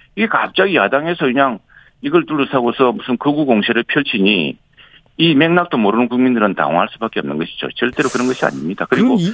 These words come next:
Speaker 2: 지금,
Speaker 1: 지금 뭐
Speaker 2: 지금
Speaker 1: 박정희,
Speaker 2: 최영두
Speaker 1: 박정희
Speaker 2: 의원님이
Speaker 1: 대통령
Speaker 2: 말씀하시는 그
Speaker 1: 자,
Speaker 2: 내-,
Speaker 1: 제가 좀 들어보십시오.
Speaker 2: 내용을 잠깐만요.
Speaker 1: 아니, 우리
Speaker 2: 그러면
Speaker 1: 저, 예, 예.
Speaker 2: 예, 예. 충분히
Speaker 1: 박정희,
Speaker 2: 말씀하셨어요. 예.
Speaker 1: 예, 박정희 장군이나
Speaker 2: 예.
Speaker 1: 또 백승엽 장군이나 또는, 어, 이런 것, 이런 분들의,
Speaker 2: 예.
Speaker 1: 그분들이 지금 우리가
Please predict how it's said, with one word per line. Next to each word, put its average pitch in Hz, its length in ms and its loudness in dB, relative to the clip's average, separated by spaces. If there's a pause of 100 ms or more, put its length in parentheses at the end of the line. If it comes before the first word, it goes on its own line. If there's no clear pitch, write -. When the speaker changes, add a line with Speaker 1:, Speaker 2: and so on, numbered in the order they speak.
(120)
Speaker 2:
지금, - 0 -
Speaker 1:
지금 247 320 4
뭐 - 20 4
Speaker 2:
지금 226 300 6
Speaker 1:
박정희, 180 240 -4
Speaker 2:
최영두 269 320 6
Speaker 1:
박정희 220 80 8
Speaker 2:
의원님이 214 260 6
Speaker 1:
대통령 202 220 6
Speaker 2:
말씀하시는 151 1120 2
그 180 300 6
Speaker 1:
자, 160 80 4
Speaker 2:
내-, 131 100 4
Speaker 1:
제가 170 140 6
좀 - 100 -10
들어보십시오. 151 400 6
Speaker 2:
내용을 135 600 4
잠깐만요. 131 500 0
Speaker 1:
아니, 117 80 4
우리 190 160 4
Speaker 2:
그러면 147 320 4 (500)
Speaker 1:
저, 120 120 -2
예, 107 100 4
예. 87 80 2
Speaker 2:
예, 85 200 2
예. 110 220 0 (100)
충분히 392 320 2
Speaker 1:
박정희, 202 220 2
Speaker 2:
말씀하셨어요. 165 640 2 (140)
예. 139 40 4
Speaker 1:
예, 110 420 2
박정희 120 360 0
장군이나 92 540 2
Speaker 2:
예. 90 100 -2
Speaker 1:
또 98 100 -2
백승엽 101 420 -2
장군이나 87 580 0
또는, 98 300 -2 (420)
어, 80 460 0 (240)
이런 135 260 2
것, 127 120 2 (180)
이런 135 200 0
분들의, 120 440 2 (260)
Speaker 2:
예. 139 160 4
Speaker 1:
그분들이 123 460 0
지금 185 240 2
우리가 143 240 2